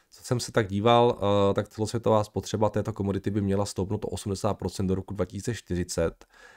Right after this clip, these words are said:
Například fond E T F Global X Uranium vydělal osmdesát tři procent. Jaký je tvůj názor? Investoval bys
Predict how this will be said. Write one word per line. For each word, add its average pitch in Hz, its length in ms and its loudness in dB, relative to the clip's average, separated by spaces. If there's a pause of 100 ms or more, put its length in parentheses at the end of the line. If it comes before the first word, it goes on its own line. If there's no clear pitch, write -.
(120)
Například 98 380 -2
fond 104 360 -2
E 98 100 -2
T 98 140 -2
F 104 300 -4
Global 92 360 2
X - 280 -8 (280)
Uranium 98 640 0 (120)
vydělal 95 480 2 (420)
osmdesát 92 640 -2
tři - 200 -6
procent. 85 480 -2
Jaký 82 200 -2
je 90 40 -2
tvůj 92 160 -4
názor? 87 320 0
Investoval 87 400 -2
bys 87 280 -6